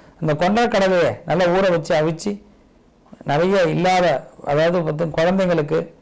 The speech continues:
வறுமையில் உள்ளவர்களுக்கு, பசி உள்ளவர்களுக்கு கொடுங்க. சாயந்தர நேரத்துல கொடுங்க, நிறைய நல்லது நடக்கும். வாழ்த்துக்கள் மீனராசி அன்பர்களே, நல்லதே நடக்கும்.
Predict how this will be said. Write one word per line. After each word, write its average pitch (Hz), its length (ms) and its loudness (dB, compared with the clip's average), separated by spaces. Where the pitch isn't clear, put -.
வறுமையில் 180 400 2
உள்ளவர்களுக்கு, 156 640 0
பசி 156 340 -2
உள்ளவர்களுக்கு 151 600 -2
கொடுங்க. 185 260 2
சாயந்தர 175 420 0
நேரத்துல 180 340 0
கொடுங்க, 147 220 0
நிறைய 170 420 0
நல்லது 160 280 0
நடக்கும். 143 300 -6
வாழ்த்துக்கள் 180 640 -2
மீனராசி 143 500 -2
அன்பர்களே, 120 380 -6
நல்லதே 180 420 2
நடக்கும். 143 340 -2